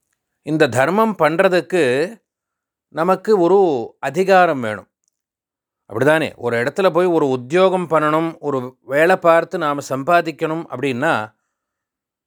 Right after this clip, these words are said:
அதற்கு அடிப்படையாக சில தகுதிகள் நமக்கு வேணும். முறையாக படிச்சிருக்கணும், மற்றவர்களிடத்துல பழகத் தெரியணும்,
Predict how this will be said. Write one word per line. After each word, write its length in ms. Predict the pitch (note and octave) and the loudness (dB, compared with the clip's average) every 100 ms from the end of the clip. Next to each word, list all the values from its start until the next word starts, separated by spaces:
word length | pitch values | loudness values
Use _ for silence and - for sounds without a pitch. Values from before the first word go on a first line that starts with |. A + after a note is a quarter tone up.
| _ _ _ _ _ _ _ _ _ | _ _ _ _ _ _ _ _ _
அதற்கு 340 | C3+ E3 E3+ D3 | 2 4 4 2
அடிப்படையாக 840 | B2+ G3 G3 G3+ F#3+ F3+ F3+ F#3+ | 2 0 0 2 4 4 2 2
சில 240 | G#3+ G3+ D#3+ | -2 -4 -2
தகுதிகள் 560 | D#3 D3+ F3 E3+ E3+ F#3 | -2 -2 -2 0 0 0
நமக்கு 340 | D3 C#3+ E3+ | -2 -2 -2
வேணும். 320 | C3 B2+ F#2 _ _ _ _ _ _ _ A2 | 0 0 -4 _ _ _ _ _ _ _ -6
முறையாக 560 | C3+ D#3+ E3 E3 E3 F3+ | 0 4 4 4 2 -2
படிச்சிருக்கணும், 760 | - C#3+ C#3 F3+ D3+ C#3+ C#3+ F3 _ _ _ _ _ _ _ _ _ _ _ _ - | -4 -4 -4 -4 -2 -4 -4 -8 _ _ _ _ _ _ _ _ _ _ _ _ -4
மற்றவர்களிடத்துல 1080 | C3 C3+ F#3 F#3+ F#3 F3 E3+ E3 E3 F3 E3+ F3+ F#3+ - _ _ _ _ C3 | -2 0 2 4 4 2 2 0 0 0 0 -2 -4 -12 _ _ _ _ -2
பழகத் 440 | C#3 E3+ F3 - | 2 2 0 -2
தெரியணும், 500 | D3+ D3+ D3 C#3 | -2 0 0 -2